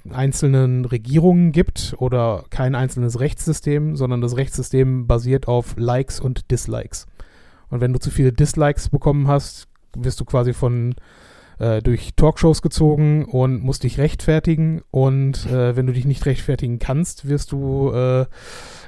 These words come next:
quasi nicht hingerichtet, aber, äh, dein, dein Gehirn wird quasi malträtiert, sodass du einfach so ein, so ein blanke, eine blanke Hülle bist dann danach. Ne? Also im Prinzip halt eine, eine Form von natürlich, äh,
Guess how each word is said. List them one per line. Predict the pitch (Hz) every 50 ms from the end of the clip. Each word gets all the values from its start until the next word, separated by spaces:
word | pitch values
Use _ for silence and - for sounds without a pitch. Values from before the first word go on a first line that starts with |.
| - -
quasi | - 139 131 131 131 131 127 127 123 123 120 120
nicht | 120 127 - - -
hingerichtet, | 143 180 190 175 160 165 - - 165 135
aber, | 123 131 139 139 139 135 131 135 131 104 123 127 127 123 123 123
äh, | 120
dein, | 131 123 120 120 120 120 120
dein | 117 110 117 120
Gehirn | 120 120 127 131 127 127 120
wird | 120 117 - -
quasi | - - 113 113 110 117 113 113 113 117
malträtiert, | 120 117 117 - - 120 - - 131 123 120 123
sodass | 120 113 117 113 - -
du | 120 117 113 117 120 131 - - - - - - _ _ -
einfach | - 123 117 123 - -
so | 113 117
ein, | 113 117 117
so | 117 110
ein | 113 117 113
blanke, | 120 117 120 123 - - 131 123 117
eine | 110 117 117
blanke | 113 120 117 123 123 123 113
Hülle | 113 123 113 117 107
bist | 107 98 92 - -
dann | 107 110
danach. | 110 104 92 87 - - - - - - _ _ _ _ _ _ _ -
Ne? | - 117 120 127 -
Also | 123 127 135 139 135 127 - - - - - - - - - - -
im | 147 151
Prinzip | 160 156 - 170 175 180 165 - - - -
halt | - 143 147 135
eine, | 147 147 147
eine | 139 143 143 139 113 - - _ _ - 156
Form | - - - 143 143 147 147 143
von | - 160 135 139 135
natürlich, | 127 127 - 139 131 127 - - -
äh, | 113 117 117 113 113